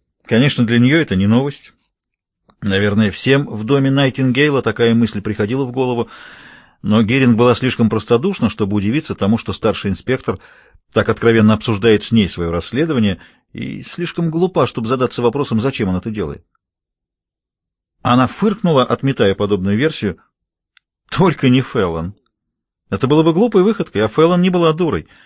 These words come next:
Я же сказала, любая третьекурсница наверняка знает, что это средство смертельно. А если вы предполагаете, что Феллон намеренно убила Пирс,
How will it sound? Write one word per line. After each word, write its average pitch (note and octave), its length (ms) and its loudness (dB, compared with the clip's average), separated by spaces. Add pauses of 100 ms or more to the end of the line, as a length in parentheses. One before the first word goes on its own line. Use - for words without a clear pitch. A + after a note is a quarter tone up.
(640)
Я C3+ 180 2
же C#3+ 80 -2
сказала, C#3 340 2
любая D3 440 2
третьекурсница C3+ 760 -4
наверняка B2+ 480 2
знает, D3 280 0
что - 160 -2
это A2 120 -4
средство B2+ 340 -2
смертельно. G#2 600 -6 (760)
А B2 100 -2
если B2+ 200 0
вы C#3+ 120 2
предполагаете, C3+ 640 0
что A2 160 -4
Феллон B2+ 360 2
намеренно C#3 560 2
убила B2 360 0
Пирс, E3+ 500 -6